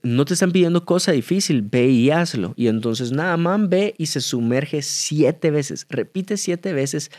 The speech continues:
y ve un milagro. Lo que yo creo que Dios nos quiere decir es, repetí esas acciones de fe.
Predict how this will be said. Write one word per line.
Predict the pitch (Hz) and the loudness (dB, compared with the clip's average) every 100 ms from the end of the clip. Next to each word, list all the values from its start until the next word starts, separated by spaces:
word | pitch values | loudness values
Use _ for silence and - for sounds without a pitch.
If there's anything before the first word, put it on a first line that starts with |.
| - - _ | -20 -20 _
y | - 127 | -4 -2
ve | 113 120 113 | -2 -4 -2
un | 127 123 110 | -2 -2 -2
milagro. | 98 - - - _ _ - - - - - - - - _ _ _ _ _ | -4 -6 -10 -18 _ _ -20 -20 -20 -20 -20 -20 -20 -20 _ _ _ _ _
Lo | 135 139 | -2 2
que | 175 | 4
yo | 190 220 | 6 4
creo | 220 214 214 | 4 4 4
que | 151 | 4
Dios | 135 165 | 4 4
nos | 175 165 | 2 0
quiere | - 170 180 | 0 2 4
decir | 131 - 165 165 | 2 0 2 2
es, | 147 143 - - | 2 -2 -10 -8
repetí | 135 139 143 135 135 - - 180 226 208 - _ _ _ _ _ _ _ _ _ _ _ _ _ _ | -4 0 0 0 -2 -2 -2 0 0 -2 -6 _ _ _ _ _ _ _ _ _ _ _ _ _ _
esas | - 170 208 190 147 | 0 2 2 2 0
acciones | 113 - 143 147 165 165 - - - | -4 0 2 2 2 0 -2 -8 -6
de | 123 110 110 | -4 -2 -4
fe. | - - - 185 165 - | -6 -8 -2 0 -2 -6